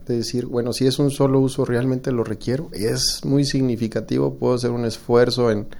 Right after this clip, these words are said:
en tener otro tipo de acciones. El vaso, si son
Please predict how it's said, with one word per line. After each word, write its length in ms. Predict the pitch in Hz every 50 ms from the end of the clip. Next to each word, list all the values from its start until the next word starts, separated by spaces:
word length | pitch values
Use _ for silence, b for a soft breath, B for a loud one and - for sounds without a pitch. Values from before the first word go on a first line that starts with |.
| B B B B B B B B B B B B B - -
en 100 | 110 107
tener 320 | 107 113 104 110 113 113
otro 220 | 123 120 127 117 107
tipo 360 | - 113 110 - - 113 110
de 300 | 104 98 98 101 101 98
acciones. 680 | - 95 - - - - 104 98 98 107 - - - b b b b b b b b b b - - - - -
El 120 | - 101 101
vaso, 360 | 101 107 107 107 - - - - - - - - -
si 100 | - 110
son 320 | 101 - 120 117 117 123